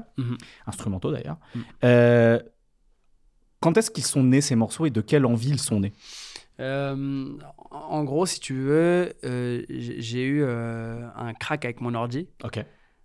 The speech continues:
Speaker 1: Euh, parce que, euh, j'avais un,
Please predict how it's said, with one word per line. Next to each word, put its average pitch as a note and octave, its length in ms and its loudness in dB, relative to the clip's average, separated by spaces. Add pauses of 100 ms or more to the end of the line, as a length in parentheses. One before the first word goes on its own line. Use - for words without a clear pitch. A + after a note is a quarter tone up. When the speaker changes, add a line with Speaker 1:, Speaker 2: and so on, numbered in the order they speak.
(160)
Speaker 1:
Euh, G#2+ 1300 -14 (100)
parce B2+ 240 -2
que, - 120 -2
euh, D#3 580 4
j'avais B2+ 340 -2
un, D#3 80 2